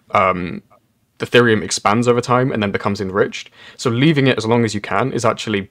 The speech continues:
better. It's better to leave it and then switch onto it and mine more later than it is to kind of constantly mine. It's a bit like how Zerg plays, I think, in that you don't want to take four gases as soon as you can unless you're doing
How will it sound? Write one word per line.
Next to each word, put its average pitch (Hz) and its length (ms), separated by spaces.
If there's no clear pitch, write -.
better. 135 440
It's 127 120
better 120 200
to 104 200
leave 120 260
it 113 180
and 110 140
then 98 320
switch - 380
onto 110 320
it 127 100
and 101 140
mine 101 240
more 98 420
later 117 460
than 117 160
it 113 40
is 107 120
to 110 80
kind 104 260
of 98 160
constantly 117 540
mine. 92 320
It's - 120
a - 40
bit 139 240
like 131 200
how 123 120
Zerg 113 340
plays, 135 260
I 120 60
think, 117 300
in 110 140
that 95 220
you 131 80
don't 131 240
want 120 260
to 113 80
take 110 240
four 110 280
gases 107 380
as 107 100
soon 104 120
as 98 120
you 98 80
can 107 240
unless 101 180
you're 98 80
doing 98 420